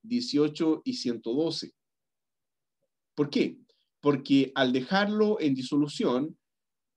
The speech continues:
dado que se abre el sistema,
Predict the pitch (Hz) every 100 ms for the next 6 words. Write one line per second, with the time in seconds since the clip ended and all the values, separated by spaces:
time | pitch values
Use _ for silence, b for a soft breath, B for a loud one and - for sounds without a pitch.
0 | _ _ 127 156 160 151 139 - 131 170
1 | 123 123 175 - _ _ _ _ _ _
2 | _ _ _ - 120 147 143 120 104 117
3 | 170